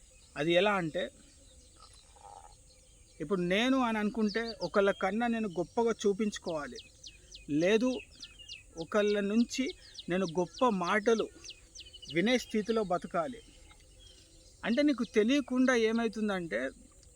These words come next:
నేను అనేది నీకు తెలియకుండా అహంకారితనం, ఒక పొగరు, లేకుంటే నీకు తెలియని అన్నిటినీ ఆ స్థితిని నిన్ను తయారు చేసేస్తుంది.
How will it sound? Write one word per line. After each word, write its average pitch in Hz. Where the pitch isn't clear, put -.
నేను 240
అనేది 226
నీకు 214
తెలియకుండా 214
అహంకారితనం, 190
ఒక -
పొగరు, 190
లేకుంటే 175
నీకు 196
తెలియని 247
అన్నిటినీ 254
ఆ 160
స్థితిని 233
నిన్ను 226
తయారు 196
చేసేస్తుంది. 196